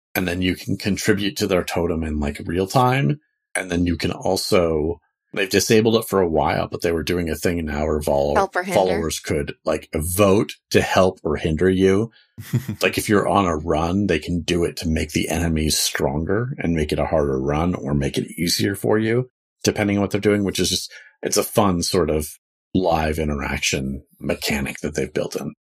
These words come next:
Speaker 1: So, once again, highly recommend Cult of the Lamb. It's a lot of fun. I've been enjoying it a lot. If people wanted to tell us what they think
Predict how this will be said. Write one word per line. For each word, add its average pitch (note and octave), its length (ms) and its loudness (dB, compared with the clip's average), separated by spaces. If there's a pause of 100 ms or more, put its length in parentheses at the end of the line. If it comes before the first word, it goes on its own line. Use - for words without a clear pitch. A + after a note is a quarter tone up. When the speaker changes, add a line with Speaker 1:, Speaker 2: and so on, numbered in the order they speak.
(180)
Speaker 1:
So, - 240 4
once B2+ 180 4
again, D#2+ 300 2
highly C#3 240 8
recommend A2+ 520 2 (140)
Cult A2 180 2
of A2+ 80 -2
the G#2 80 4
Lamb. E2 420 0 (300)
It's - 240 -2
a - 140 -4
lot E2 200 4
of F2 80 -4
fun. D#2 300 0
I've D2 140 -2
been D2+ 140 -2
enjoying C#2+ 380 0
it D2 80 0
a C#2 60 -4
lot. - 340 -2 (360)
If - 140 -2
people D#3+ 240 2
wanted C#3 240 4
to A2 80 6
tell G#2 240 6
us F#2+ 120 0
what F2 140 0 (120)
they A2+ 180 4
think - 400 -6